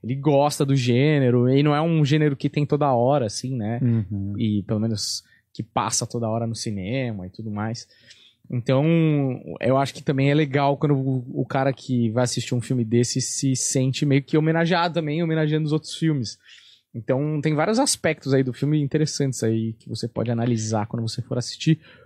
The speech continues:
Speaker 1: hoje nos cinemas.
Speaker 2: Ele, inclusive, tá usando,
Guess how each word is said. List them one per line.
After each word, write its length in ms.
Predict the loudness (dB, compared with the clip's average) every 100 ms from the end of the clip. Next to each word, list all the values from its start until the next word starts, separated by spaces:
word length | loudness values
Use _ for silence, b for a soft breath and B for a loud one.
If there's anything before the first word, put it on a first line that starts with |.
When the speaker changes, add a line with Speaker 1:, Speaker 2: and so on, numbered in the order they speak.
| b 0
Speaker 1:
hoje 300 | 4 4 4
nos 120 | 2
cinemas. 500 | 0 -2 -4 -6 2
Speaker 2:
Ele, 180 | 4 4
inclusive, 680 | 4 2 2 2 0 -2 _
tá 120 | 2
usando, 960 | 2 4 4 4 4 4 4 4 0